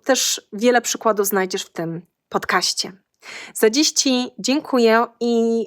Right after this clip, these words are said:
oczywiście, jeśli te treści były dla Ciebie ważne i ta forma, e, dla Ciebie jest formą atrakcyjną przekazu informacji, bardzo Cię proszę, zostaw znak, czy na Spotify, czy na YouTube, czy w wiadomości do mnie.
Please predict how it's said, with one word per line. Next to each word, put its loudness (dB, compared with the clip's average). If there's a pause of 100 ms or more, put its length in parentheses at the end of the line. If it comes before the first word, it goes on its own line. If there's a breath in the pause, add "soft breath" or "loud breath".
oczywiście, 0
jeśli -2
te 0
treści -4
były 2
dla 0
Ciebie -4
ważne -2
i -6
ta -2
forma, 2 (460 loud breath)
e, 4
dla 0
Ciebie -4
jest 2
formą 0
atrakcyjną -2
przekazu -4
informacji, -2
bardzo 2
Cię -2
proszę, -2
zostaw 0
znak, -2
czy 0
na 2
Spotify, -2
czy -10
na -2
YouTube, -4
czy 0
w -12
wiadomości 2
do 0
mnie. -2